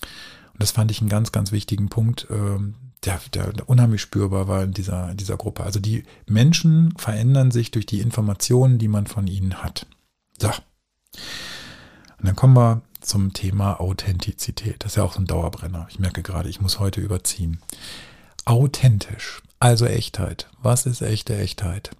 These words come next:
Januszka hat die ganze Zeit eingefordert, "Ihr seid ja alle nicht echt."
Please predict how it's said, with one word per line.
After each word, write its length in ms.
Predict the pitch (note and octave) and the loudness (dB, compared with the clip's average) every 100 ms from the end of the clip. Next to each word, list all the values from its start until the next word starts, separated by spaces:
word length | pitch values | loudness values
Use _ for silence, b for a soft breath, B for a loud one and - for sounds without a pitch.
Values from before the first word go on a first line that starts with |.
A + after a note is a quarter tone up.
| _ - B B B B B B B _ - | _ -14 B B B B B B B _ 2
Januszka 480 | A2 G#2+ D#3+ - C#3+ | 4 6 6 4 4
hat 100 | C3 | 4
die 60 | |
ganze 260 | C3 B2 B2+ | 4 4 2
Zeit 220 | - A2+ | 0 0
eingefordert, 840 | G2 G#2 G#2 G2+ G2 G2 G2 - - | 0 0 -2 -2 -2 -2 -4 -6 -2
"Ihr 160 | G#2 | 0
seid 160 | G2+ G2 | 2 0
ja 80 | - | -2
alle 180 | F#2+ F#2 | -2 -4
nicht 160 | G2 | -6
echt." 360 | F#2 D2+ - | -10 -14 -14